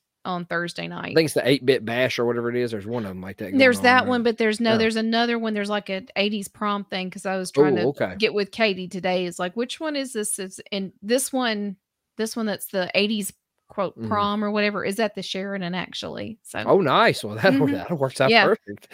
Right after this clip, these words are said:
Speaker 2: <laughs>
Speaker 1: If, and I, and I screenshot it and I sent it to her. I was like, "Is this the one you're talking about?" And she said, "Yes." So I told Brock, I was like, "You can go
Speaker 2: Mm.
Speaker 1: to the eighties party with us, or y-, you can,
Speaker 2: Mm.
Speaker 1: y'all can go do something else." Or,
Speaker 2: Yeah.
Speaker 1: you know,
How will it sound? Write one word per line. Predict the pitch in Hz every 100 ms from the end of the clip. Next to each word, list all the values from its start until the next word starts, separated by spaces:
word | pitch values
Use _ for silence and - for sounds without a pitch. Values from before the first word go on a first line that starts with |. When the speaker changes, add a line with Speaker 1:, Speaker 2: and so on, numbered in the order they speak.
| -
Speaker 2:
<laughs> | - 143
Speaker 1:
If, | 240 - -
and | 247
I, | 220 254
and | 269
I | 320
screenshot | 330 - 440 427 269 214
it | 190
and | 214
I |
sent | 226 277
it | 262
to | -
her. | 185
I |
was |
like, | 190 202
"Is | 214
this | 339
the | 359
one | 330
you're | 311
talking | 294 294 294
about?" | 277 269
And | 208
she | - 277
said, | - 226
"Yes." | 214 156 120 -
So | - 85 - _ _ _ _ _ _ - -
I | 208
told | 254 220
Brock, | 233 269
I | 254
was |
like, | 233 214
"You | 247
can | - 269
go | 277
Speaker 2:
Mm. | 262
Speaker 1:
to | 240
the | 226 -
eighties | 226 247 247
party | - 247 233 240
with | 214 214
us, | 285 -
or | 220 185 190
y-, | 190 190 180 - _ _ _ _ -
you | 208
can, | - 185 175 196
Speaker 2:
Mm. | -
Speaker 1:
y'all | 196
can | 190 196
go | 190
do | 190 208
something | - 233 220 202
else." | 254 427 - 214
Or, |
Speaker 2:
Yeah. | 131 156 156
Speaker 1:
you | 214
know, | 214